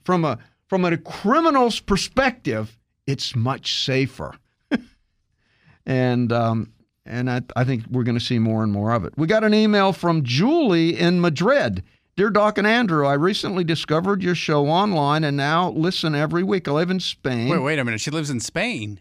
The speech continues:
Speaker 1: Lives in Spain.
Speaker 2: So we're, we're casting a wide net here. I thought it was Madrid, Iowa. I didn't realize that we had listeners in Spain.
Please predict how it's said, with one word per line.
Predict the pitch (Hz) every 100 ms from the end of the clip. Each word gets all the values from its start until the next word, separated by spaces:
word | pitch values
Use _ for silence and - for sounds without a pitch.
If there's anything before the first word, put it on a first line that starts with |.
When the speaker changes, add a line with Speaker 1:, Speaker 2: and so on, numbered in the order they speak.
| -
Speaker 1:
Lives | 160 302 247
in | 135 139
Spain. | 123 - - - 208 359 349 196 131
Speaker 2:
So | 170
we're, | 180
we're | 135
casting | 151 180 170 160
a | 127
wide | 139 143 135
net | 202
here. | 175 147
I | 185
thought | 226 294
it | 196
was | 156 131
Madrid, | 151 180 160 151
Iowa. | 135 190 285 156
I | 101 135
didn't | 175 156
realize | 156 143 135
that | 127 127
we | 135
had | 117
listeners | 127 - 131 117
in | 107
Spain. | - 113 101 101